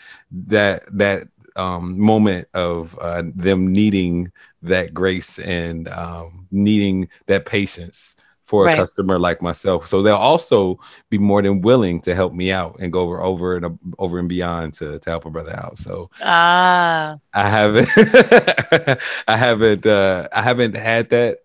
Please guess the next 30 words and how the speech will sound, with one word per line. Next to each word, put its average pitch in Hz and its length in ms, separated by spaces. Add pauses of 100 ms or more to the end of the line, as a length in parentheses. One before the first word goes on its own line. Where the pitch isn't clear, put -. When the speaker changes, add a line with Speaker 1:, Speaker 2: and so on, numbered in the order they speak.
Speaker 1:
but 110 200
I 107 180
d-, 101 500
have, 107 600 (840)
on 113 160
the 104 140
other 160 280
hand, 95 320
though, 87 360 (420)
I've 95 200
been 98 180
on 95 180
the 92 120
other 90 180
side 104 360
of 82 100
that 82 180
as 82 140
well. 87 340
And 90 100
I've 87 160
lost 87 320
my 85 160
cool. 82 300
When 92 120
I 92 80
was 87 100
the 95 80
athletic 87 360
director, 87 580